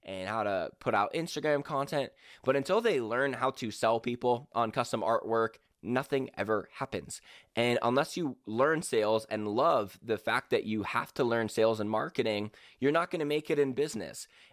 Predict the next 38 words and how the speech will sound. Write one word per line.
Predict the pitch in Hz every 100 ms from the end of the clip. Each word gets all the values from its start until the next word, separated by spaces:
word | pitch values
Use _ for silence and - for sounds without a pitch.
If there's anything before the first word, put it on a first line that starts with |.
| -
And | 127 135 127
the | 131
thing | 190 208
is, | 185
is | 156 131
when | 139 147
you | 143 135
are | 104 127 120 101
learning | 120 143 180 170
sales, | 160 143 156 160 123
learning | 123 131 147 147 139
what | 123 131 -
products | 131 139 139 -
sell, | 127 127 135 123
learning | 127 131
how | 131 120 123
to | 131
do | 110 120 127 127 123 - -
your | 113
website, | 117 131 120 - 131 131 - _ _
learning | 117 131 139 135 135 131
how | 120 127
to | 123 117
do | 120 131 131
the | 113
taxes | 147 135 - - 120
on | 127 127 131
it, | 127
learning | 127 131 139 131 - _ _ -
everything | 160 175 156 - 135
from | 123 113
scratch, | - - 139 131 120 - _ _
you | 139
have | 143
so | - - 160 190
many | 214 175
moving | 131 131 131 131
parts | - 120 - -